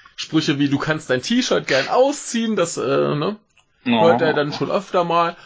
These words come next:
Speaker 1: Und der sagt dann so, "Ja, ich sag dann immer Aufschrei und alle lachen und ich find das eher nett." Ich denke auch, äh, die meisten Männer freuen sich darüber. Das ist nämlich auch so ein Ding, warum wahrscheinlich die Zahlen so niedrig sind,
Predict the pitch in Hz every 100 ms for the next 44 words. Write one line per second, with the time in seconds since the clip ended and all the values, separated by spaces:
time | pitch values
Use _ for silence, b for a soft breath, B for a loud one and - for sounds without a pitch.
0 | B 143 147 143 143 151 127 127 175 185
1 | 165 147 147 - 139 131 127 117 - 269
2 | 339 - - 233 233 220 170 165 - 139
3 | 143 190 208 202 190 B B - 160 170
4 | 180 165 127 - 117 131 170 - b b
5 | b 160 - 143 147 - 147 135 143 143
6 | 143 113 131 131 127 110 113 - 120 113
7 | 110 107 - 113 117 110 104 107 113 117
8 | 113 110 127 143 147 131 135 127 120 120
9 | 113 113 110 104 - 113 117 117 120 123
10 | 117 123